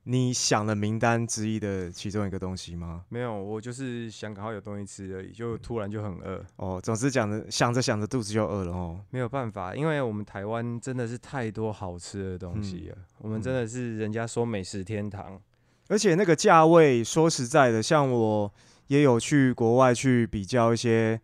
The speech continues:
Speaker 1: 当地的小吃，台湾的小吃真的就是便宜非常多欸。即便说现在好像都是有点慢慢的涨价啦，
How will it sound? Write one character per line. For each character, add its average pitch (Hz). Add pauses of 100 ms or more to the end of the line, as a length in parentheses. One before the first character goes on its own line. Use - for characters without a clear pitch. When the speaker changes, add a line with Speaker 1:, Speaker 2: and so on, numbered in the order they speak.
(220)
Speaker 1:
当 123
地 123
的 107
小 92
吃， 104
台 -
湾 185
的 185
小 120
吃 143
真 160
的 151
就 139
是 147
便 120
宜 117
非 131
常 104
多 95
欸。 82 (720)
即 175
便 220
说 202
现 196
在 175
好 127
像 156
都 156
是 151
有 135
点 123
慢 135
慢 131
的 110
涨 87
价 98
啦， 87